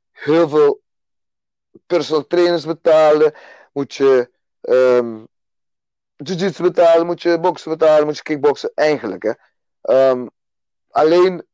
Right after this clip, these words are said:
vooral omdat de sport jong was, kon ik het flikken om, om gewoon, eh,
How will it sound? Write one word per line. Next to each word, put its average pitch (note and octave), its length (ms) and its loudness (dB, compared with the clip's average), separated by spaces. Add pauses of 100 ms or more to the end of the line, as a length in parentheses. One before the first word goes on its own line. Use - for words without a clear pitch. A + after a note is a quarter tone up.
(100)
vooral D#3+ 380 0
omdat F3+ 220 -2
de D#3 80 -12
sport E3 300 -4
jong F3+ 260 0
was, G3 360 -2 (800)
kon F3 180 0
ik F3 80 -2
het F3 140 -4
flikken F#3+ 580 0
om, E3 420 -2 (1300)
om C#3 160 -6
gewoon, C#3 380 -2
eh, D3 240 0